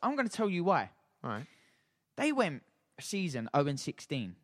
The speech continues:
Speaker 1: then, and then, and one and fifteen. It's bad times if you're Brands fans. I'm
Speaker 2: Mm.
Speaker 1: feeling it as a Packer fan, so I can't imagine what the Brands fans were going through. They have four wins in the last five weeks. Previously, it took them hundred sixty-four weeks to get four wins.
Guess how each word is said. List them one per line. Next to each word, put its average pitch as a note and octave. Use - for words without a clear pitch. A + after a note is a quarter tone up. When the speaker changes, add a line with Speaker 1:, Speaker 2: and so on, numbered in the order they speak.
Speaker 1:
then, E3+
and D3
then, C#3+
and D#3
one D3+
and C#3
fifteen. F#2+
It's -
bad F#4
times C#4
if D3
you're A#2+
Brands G2+
fans. F#2+
I'm D#3
Speaker 2:
Mm. A2
Speaker 1:
feeling D#3
it B2+
as A#2+
a B2+
Packer F#3+
fan, G#2+
so A2+
I A#2
can't D3
imagine C3
what A#2+
the B2
Brands C3+
fans A2
were A2+
going A#2
through. G2+
They F3+
have C#3
four C4
wins D3+
in B2+
the B2
last C3
five B2
weeks. -
Previously, D#3+
it -
took -
them B2
hundred D3+
sixty-four C#3+
weeks B2
to A2+
get A2
four G#2+
wins. F2